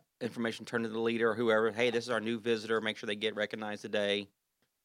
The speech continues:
And, and plan. So yeah, planning that. I think that falls in line a lot with what this is trying to say is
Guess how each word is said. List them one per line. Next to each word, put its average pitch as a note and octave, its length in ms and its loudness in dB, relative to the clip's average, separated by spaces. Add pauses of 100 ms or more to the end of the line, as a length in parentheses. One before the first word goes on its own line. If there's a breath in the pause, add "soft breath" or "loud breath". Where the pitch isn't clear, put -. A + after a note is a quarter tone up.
(180)
And, G2 260 -8
and G2+ 360 -6
plan. B2+ 220 -2
So B2+ 240 4
yeah, F3 160 8
planning E3+ 400 2
that. C#3+ 240 6 (100)
I D#3+ 80 8
think G3+ 160 6
that D3+ 180 4
falls C#3+ 240 4
in C3 80 0
line B2 160 4
a A2+ 40 2
lot A2 200 2
with G2 200 -10
what A2 160 0
this G#2+ 180 -2
is G2 120 -8
trying G#2 260 2
to F#2+ 60 -8
say G2+ 260 4
is F#2 260 -2